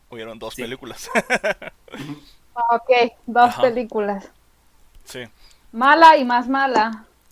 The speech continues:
Speaker 1: Sí, no, la, la actuación de, de esta de
Speaker 3: No,
Speaker 1: Chloe
Speaker 3: las dos
Speaker 1: Grace Moretz,
Speaker 3: fueron
Speaker 1: muy buena,
Speaker 3: Sí.
Speaker 1: co-, y junto
Speaker 3: No, no, no,
Speaker 1: con
Speaker 3: ah, no, la actuación no, eso es otro, creo que eso es otra cosa.
Speaker 1: Sí,
Speaker 3: Actuación
Speaker 1: cuando,
Speaker 3: no.
Speaker 1: cuando empieza
Speaker 3: Sí.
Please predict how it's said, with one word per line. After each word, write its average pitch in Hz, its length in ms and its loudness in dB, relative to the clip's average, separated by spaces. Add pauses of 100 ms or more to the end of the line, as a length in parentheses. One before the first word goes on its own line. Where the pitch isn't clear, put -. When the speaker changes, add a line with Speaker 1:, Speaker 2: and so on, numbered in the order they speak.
(200)
Speaker 1:
Sí, 139 140 -16
no, 143 220 -6
la, 131 120 -4
la 139 200 -4
actuación 180 420 -6
de, 214 200 -2
de 139 120 -8
esta - 160 -8
de 185 80 -4
Speaker 3:
No, 277 80 -8
Speaker 1:
Chloe 311 140 6
Speaker 3:
las 285 160 4
dos 320 140 6
Speaker 1:
Grace 392 180 -2
Moretz, 392 320 -4
Speaker 3:
fueron 320 260 -14
Speaker 1:
muy 165 160 -10
buena, 131 380 -6
Speaker 3:
Sí. 294 280 -10
Speaker 1:
co-, 147 80 -16
y 135 120 -16
junto 151 300 -14
Speaker 3:
No, 311 60 -2
no, 311 140 -2
no, 302 100 0
Speaker 1:
con 247 140 0
Speaker 3:
ah, 262 320 4
no, 240 80 -8
la - 160 -18
actuación 285 600 -8
no, 233 180 -10
eso 240 180 -14
es 285 120 -20
otro, 285 340 -12
creo - 140 -16
que 381 80 -16
eso 339 100 -14
es 330 60 -14
otra 302 200 -14
cosa. 196 320 -12 (480)
Speaker 1:
Sí, - 140 -12
Speaker 3:
Actuación - 260 -6
Speaker 1:
cuando, 139 320 -2
Speaker 3:
no. 294 120 -8
Speaker 1:
cuando 139 180 -6
empieza 127 320 -10
Speaker 3:
Sí. 185 40 0